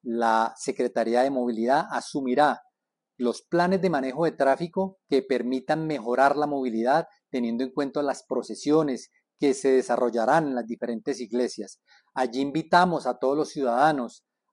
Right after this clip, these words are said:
a no utilizar en lo posible, en lo posible, no utilizar este vehículo particular para desplazarse a estos centros eucarístico-, eucarísticos,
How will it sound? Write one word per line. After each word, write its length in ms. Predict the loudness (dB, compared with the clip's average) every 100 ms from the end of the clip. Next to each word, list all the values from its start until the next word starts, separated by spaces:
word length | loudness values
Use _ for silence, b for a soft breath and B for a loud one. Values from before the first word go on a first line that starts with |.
| _
a 180 | 0 0
no 220 | 0 0
utilizar 760 | 0 0 -2 -2 0 2 0 -6 _ _
en 160 | 0 6
lo 160 | 6
posible, 600 | 6 2 2 0 -2 -4
en 160 | -6 -4
lo 100 | -4
posible, 480 | -4 -2 -2 -2 -4
no 120 | -4
utilizar 400 | -4 -6 -4 -4
este 180 | -2 0
vehículo 380 | 0 0 -2 -2
particular 560 | -4 -6 -4 0 0
para 160 | 2 0
desplazarse 680 | 0 -4 -4 -2 -2 0 0
a 80 | -2
estos 260 | -4 -8
centros 380 | -6 -6 -6 -4
eucarístico-, 680 | -4 -2 -4 -4 -8 -10 -6
eucarísticos, 960 | -2 -2 -2 -2 -4 -6 -6 -4 -6